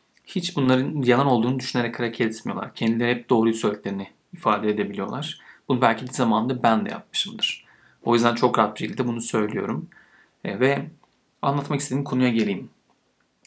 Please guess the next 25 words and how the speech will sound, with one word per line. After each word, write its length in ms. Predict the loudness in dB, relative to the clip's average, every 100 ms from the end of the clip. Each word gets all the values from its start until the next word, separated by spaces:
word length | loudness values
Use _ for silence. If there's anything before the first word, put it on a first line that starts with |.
| -16
Şimdi 200 | -4 0
ilişkilere 420 | 0 2 2 4 4
baktığımız 500 | 0 0 -2 0 -2
zaman 340 | -2 -4 -4 -10 _ _ _
sabah 500 | -6 0 4 4 2
kuşağındaki 480 | 0 0 0 0 0
birçok 280 | 2 2 4
programdan 500 | 4 6 6 4 4
da 100 | 4
bahsettim 480 | 4 2 0 0
açıkçası. 460 | 0 -2 -4 -4 -4
Üstü 220 | -6 -6
kapalı 200 | -4 -2
isim 240 | -2 0 2
vermek 240 | 2 0
istemiyorum 420 | -2 -2 -2 -2
diyeceğim 180 | -2 0
ama 120 | 2
isimlerini 360 | 2 2 2 2
hatırlamadığım 480 | 4 4 6 4 0
için 220 | -4 0
veremiyorum. 480 | 0 0 0 -2 -2
Çünkü 240 | -4 0
izlemiyorum 520 | 2 4 4 4 2 -2
gerçekten. 540 | -4 -4 -6 -6 -8